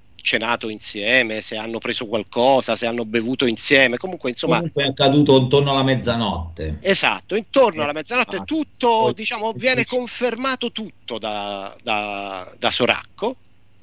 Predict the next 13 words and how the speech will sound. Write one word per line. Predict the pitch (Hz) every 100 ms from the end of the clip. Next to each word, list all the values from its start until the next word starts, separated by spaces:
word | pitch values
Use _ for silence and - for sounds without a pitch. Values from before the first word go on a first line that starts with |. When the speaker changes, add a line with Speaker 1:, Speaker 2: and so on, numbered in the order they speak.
| - - - - - -
Speaker 1:
ehm, | 139 135 127 123 120 120 120 117 113 113 110 117
il | 165 147
contenuto | - 160 139 - 135 123 151 139 139 123 117
anche | 120 127 123 117 - 113 110 110 107 107 95
dei, | 110 107 107 104 101
del | 98 101
dialogo. | 117 120 113 98 104 120 170 247 165 104 -
Ovviamente | 120 208 208 208 - 247
Soracco | - 110 - 262
non | 202 120 -
conferma | 226 208 - - 120 117 139 143 160 - - - - -
di | 123 208 190 -
aver, | 160 143 208 202 190 196 196 185